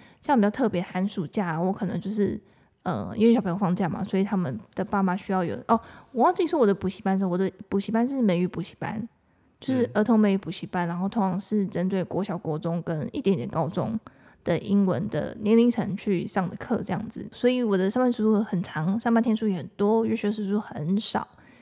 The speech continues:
Speaker 1: 那，但那时候真的就觉得，因为我的老板跟老-，老板娘算是外-，呃，她算混血，她是长得像，呃，台湾人，她是在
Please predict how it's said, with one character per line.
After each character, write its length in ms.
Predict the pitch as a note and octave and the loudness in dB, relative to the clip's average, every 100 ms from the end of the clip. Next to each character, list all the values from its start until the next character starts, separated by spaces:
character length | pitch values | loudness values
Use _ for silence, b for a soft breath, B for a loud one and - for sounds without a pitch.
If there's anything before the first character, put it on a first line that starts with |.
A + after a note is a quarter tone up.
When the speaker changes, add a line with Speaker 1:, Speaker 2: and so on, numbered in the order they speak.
| b b b _ | b b b _
Speaker 1:
那， 960 | G#3+ G3+ F#3+ - C#2 - - - - - - | 0 2 0 -6 -12 -12 -16 -18 -18 -20 2
但 120 | D#4+ | 2
那 80 | D#4 | 4
时 60 | |
候 60 | C#4 | 4
真 140 | C4 A3 | 6 6
的 60 | |
就 140 | G3 G#3 | 4 0
觉 160 | F3+ | -2
得， 200 | - G2+ - | -4 -6 -2
因 140 | F4 | -2
为 100 | E4 B B _ | -2 B B _
我 220 | - G3 E3 | -2 2 2
的 460 | - D3+ - - D4 _ | 0 0 -2 -6 -12 _
老 180 | F3+ G3+ | 0 2
板 180 | G#3+ F3+ | 2 2
跟 100 | F#3 | 0
老-， 160 | F3 - | -2 0
老 180 | G#3 D4 | 2 6
板 320 | E4 A3+ - - - | 6 4 2 -4 -2
娘 300 | G#3 - E3+ | -2 0 -2
算 240 | - G3+ | 2 2
是 380 | G#3 F#3+ F3 - | 2 0 0 0
外-， 220 | - G3+ C3+ - | 2 0 0 -4
呃， 120 | - G3+ | -2 -2
她 240 | - E4 E4 - | 0 -2 -2 -16
算 640 | - D#4+ C#4+ B3 G3+ A#3+ _ _ _ _ - | -2 0 2 2 0 -4 _ _ _ _ -20
混 200 | - C#4 A3+ | 2 4 4
血， 220 | - - _ | -2 -10 _
她 180 | - G#3 | -4 -2
是 220 | A3 A#3 | 0 -2
长 220 | G3+ F#3+ | 0 0
得 100 | F#3 | 0
像， 480 | A3 C#4 B3+ G#3 A3 - | 0 0 2 2 0 -4
呃， 200 | - C#3+ | -4 -2
台 160 | - F3 | 0 4
湾 140 | F#3+ | 4
人， 200 | G3 D#3 - | 4 0 -8
她 200 | - F#3+ | -4 -2
是 160 | F#3+ G3 | 0 0
在 240 | F#3 F#3+ | 2 0